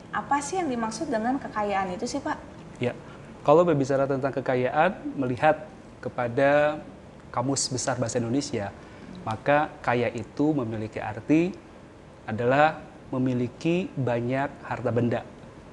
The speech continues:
Speaker 2: Ya,
Speaker 1: Hmm.
Speaker 2: walaupun sebenarnya yang disebut dengan kaya tidak selalu dikatakan kaya harta benda,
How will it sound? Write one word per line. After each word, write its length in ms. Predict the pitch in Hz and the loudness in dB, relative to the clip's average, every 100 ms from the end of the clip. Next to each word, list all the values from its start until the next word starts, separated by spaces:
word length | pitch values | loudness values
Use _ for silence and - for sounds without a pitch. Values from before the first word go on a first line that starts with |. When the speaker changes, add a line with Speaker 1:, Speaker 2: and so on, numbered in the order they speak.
| - | -6
Speaker 2:
Ya, 160 | 107 | -2
Speaker 1:
Hmm. 80 | 104 | 0
Speaker 2:
walaupun 380 | 110 104 95 170 | 0 0 2 2
sebenarnya 760 | 170 113 104 104 110 143 175 185 - - - - - | 2 -2 -4 -2 2 4 4 0 -12 -18 -20 -20 -8
yang 160 | 131 120 | -2 -2
disebut 320 | 113 120 120 | -2 -4 -2
dengan 240 | 120 120 | -2 -2
kaya 400 | 117 113 120 135 | -2 -2 2 2
tidak 240 | - 127 117 | 0 -2 -4
selalu 540 | - 113 110 143 143 - - - - | -4 -4 2 4 4 0 -10 -20 -12
dikatakan 720 | 120 - 113 110 - 135 143 | -10 -8 -6 -6 0 2 2
kaya 320 | 147 113 117 | -2 -2 -2
harta 240 | 117 - 113 | -2 -4 -4
benda, 320 | 113 110 | -4 -4